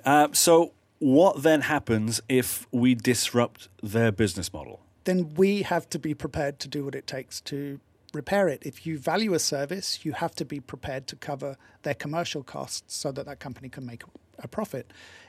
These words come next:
Speaker 2: If we want more control over our content, and that means limiting the money that companies can make from third parties, then obviously we have to make up that shortfall.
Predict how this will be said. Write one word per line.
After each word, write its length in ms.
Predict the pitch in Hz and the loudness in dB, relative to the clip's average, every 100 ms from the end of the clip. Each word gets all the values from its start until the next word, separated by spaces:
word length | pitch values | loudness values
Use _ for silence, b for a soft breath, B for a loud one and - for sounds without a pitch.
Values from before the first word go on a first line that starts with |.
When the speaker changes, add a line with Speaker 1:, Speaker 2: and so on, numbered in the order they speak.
| B | B
Speaker 2:
If 160 | - | 0
we 60 | 196 | 4
want 300 | 180 185 - | 4 4 2
more 220 | 170 170 | 2 2
control 380 | - 165 165 151 | 2 -2 0 0
over 220 | 143 127 | -2 -6
our 80 | 123 | -6
content, 540 | - 202 214 233 233 | 0 2 4 4 2
and 120 | - 156 | -2 -6
that 100 | 165 | -4
means 300 | 160 147 147 | -4 -4 -2
limiting 640 | 160 180 - 160 160 156 - | -2 -2 -2 -6 -8 -12 -8
the 60 | 147 | -2
money 280 | 156 170 156 | -2 -2 -4
that 140 | - | -8
companies 420 | - 139 147 131 | -8 -8 -8 -10
can 160 | - 139 | -10 -8
make 200 | 143 - | -10 -10
from 140 | 135 | -14
third 280 | 127 135 131 | -10 -8 -8
parties, 500 | - 160 - 233 - - B B - | -6 -6 -4 -6 -8 -12 B B 2
then 280 | 175 190 - | 4 2 -2
obviously 320 | 165 180 - | -6 -6 -6
we 180 | 151 147 | -6 -6
have 140 | 139 - | -6 -8
to 100 | 147 | -8
make 220 | 127 127 | -10 -12
up 120 | - | -16
that 140 | - - | -16 -8
shortfall. 580 | - 208 - - 131 | -4 -4 -6 -8 -8